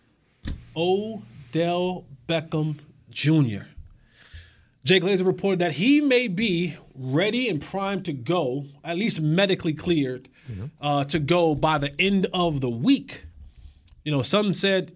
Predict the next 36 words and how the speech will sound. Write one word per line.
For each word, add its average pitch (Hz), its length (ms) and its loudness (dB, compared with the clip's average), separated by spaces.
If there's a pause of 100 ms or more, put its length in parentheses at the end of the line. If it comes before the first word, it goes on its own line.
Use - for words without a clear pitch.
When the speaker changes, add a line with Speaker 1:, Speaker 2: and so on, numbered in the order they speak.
Speaker 1:
end 180 200 2
of 160 80 2
November, 170 520 2
maybe 160 380 2
early 143 160 -2
December, 190 480 -2
but 143 160 -4
Jay 165 220 -2
Glazer, 170 480 2
who's 151 200 0
pretty 247 300 -6
tied 143 320 -4
in 170 260 -8 (120)
Speaker 2:
Yeah. 120 180 -6 (160)
Speaker 1:
to, 160 220 2
to 156 180 0
a - 40 2
lot 147 260 2
of 139 80 0
different 147 300 -2
people, 160 440 -4 (800)
that 214 200 0
Odell 247 300 4
Beckham 226 320 0
may 220 140 2
be 208 140 -2
ready 208 260 2
to 190 80 2
go 185 240 2
by 185 160 2
the 175 180 -4
end 190 320 0
of 170 540 0
the 156 160 2
week. 196 500 2 (180)
Now, 185 380 0